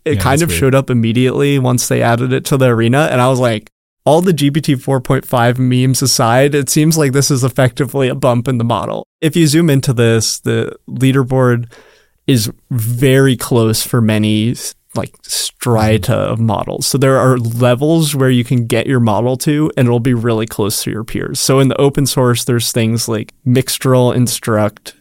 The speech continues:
Speaker 2: two to two seven D B, which is effectively a hu-, it's a way bigger model than Mixtral. Give Mix-, Mis-, Mixtral's the mixture of expert model. Like, I'll do credit, it's a very good model, and that's gonna be, like, the next level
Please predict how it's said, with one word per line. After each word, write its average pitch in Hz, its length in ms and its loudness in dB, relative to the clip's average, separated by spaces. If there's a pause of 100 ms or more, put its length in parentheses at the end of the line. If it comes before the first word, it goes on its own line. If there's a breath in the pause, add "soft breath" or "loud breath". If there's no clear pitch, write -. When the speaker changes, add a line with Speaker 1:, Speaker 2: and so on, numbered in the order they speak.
(120)
Speaker 2:
two 131 200 0
to 127 120 2
two 120 300 2
seven 117 380 0
D 113 140 -2
B, 104 280 0
which 110 220 -2
is 107 120 -4
effectively 110 520 -2
a - 40 0
hu-, - 180 -6
it's 123 120 0
a 113 60 2
way 120 240 2
bigger 110 260 -2
model 92 300 -4
than 113 200 -4
Mixtral. 110 420 -6
Give 113 160 -4
Mix-, 120 220 -2
Mis-, 135 300 0
Mixtral's 135 840 0
the 123 180 2
mixture 123 360 -2
of 113 80 -2
expert 120 300 -4
model. 110 340 0
Like, 110 180 -4 (220)
I'll 127 140 0
do 120 240 0
credit, 113 340 0
it's 117 100 -4
a 123 40 -2
very 117 200 0
good 113 180 -2
model, 104 360 0
and 110 100 -2
that's 104 180 -2
gonna 110 180 -4
be, 110 100 -2
like, 107 140 -2
the 131 60 -2
next 110 380 -2
level 107 400 -4